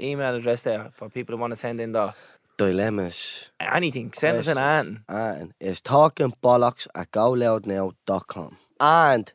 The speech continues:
Speaker 2: tickets are on sale for June twenty-ninth, Thursday night, on Ticketmaster, Talking Bollocks Live, twenty-eighth of June is sold out.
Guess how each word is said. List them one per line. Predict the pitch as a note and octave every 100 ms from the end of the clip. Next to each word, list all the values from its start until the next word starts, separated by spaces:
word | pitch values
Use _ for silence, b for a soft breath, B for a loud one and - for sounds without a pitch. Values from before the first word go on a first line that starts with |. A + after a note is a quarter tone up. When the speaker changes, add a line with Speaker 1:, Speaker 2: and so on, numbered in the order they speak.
| _
Speaker 2:
tickets | - D3 C3 B2+
are | A#2+
on | A#2+
sale | A2 A#2 A2 G2+ b b
for | F#2+
June | - C3 C3+ C3+ B2+ - _ _ -
twenty-ninth, | - D3 C#3 A#2 A2+ A2+ - - _ _ -
Thursday | C#3 D3+ C3+ G#2+
night, | G2+ G#2+ - _ _ -
on | C3 C#3+
Ticketmaster, | - A#2+ G#2 G2+ G#2 G#2 F#2+ F2+ -
Talking | B2 C#3 B2+
Bollocks | G#2+ G#2 F#2
Live, | G2 G2 F#2+ - _
twenty-eighth | - B2+ C3 A#2 G2
of |
June | G2 G2+ F#2
is |
sold | - G2 F2+
out. | A2+